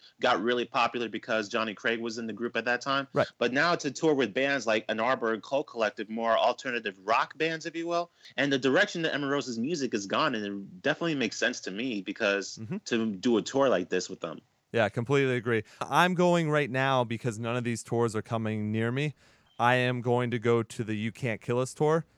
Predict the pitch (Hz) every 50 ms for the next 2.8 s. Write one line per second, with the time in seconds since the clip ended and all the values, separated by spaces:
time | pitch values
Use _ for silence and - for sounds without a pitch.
0 | _ _ - 117 113 - - 131 117 113 101 107 107 - - - - - 117 110
1 | 110 110 104 107 90 104 104 101 101 101 95 82 98 95 95 95 - 95 90 87
2 | 87 - - 87 85 85 82 82 80 - 87 80 78 78 -